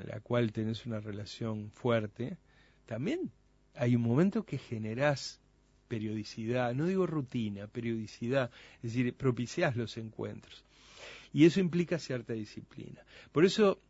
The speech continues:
el modelo Vargas Llosa, que parece el modelo hiperdisciplinado, y es una especie de ingeniero porque produce una novela cada dos años y ahí investiga, es un modelo muy extremo. Y el modelo Onetti es un modelo que es admirable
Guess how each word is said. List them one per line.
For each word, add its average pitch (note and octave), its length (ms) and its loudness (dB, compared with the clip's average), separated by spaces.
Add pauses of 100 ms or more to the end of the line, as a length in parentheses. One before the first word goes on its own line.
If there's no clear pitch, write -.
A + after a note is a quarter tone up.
(120)
el B2+ 140 6
modelo D#3 380 6
Vargas C3+ 320 4
Llosa, B2+ 320 2
que G#2 80 -6
parece B2 340 -2
el C3+ 80 2
modelo B2+ 260 4
hiperdisciplinado, G#2 1200 -2
y C3+ 260 4
es D3 200 0
una A#2+ 140 -2
especie A#2 380 -4
de A2 60 -4
ingeniero A#2+ 400 -2
porque A2 220 -2
produce A#2 320 -4
una G#2+ 160 -12
novela A2 380 -6
cada A2 220 -4
dos A2+ 280 -4
años B2 540 0 (340)
y A2 80 -4
ahí A2 100 0
investiga, G#2 640 0 (400)
es D#3 180 4
un G#3+ 100 6
modelo F3+ 320 12
muy E3 160 4
extremo. A2+ 720 0
Y C#3+ 100 8
el C#3+ 120 12
modelo F#3 360 10
Onetti F3+ 600 6
es C3 180 0
un C#3+ 100 -2
modelo C#3+ 600 4
que C3 120 0
es B2+ 100 0
admirable C#3+ 800 4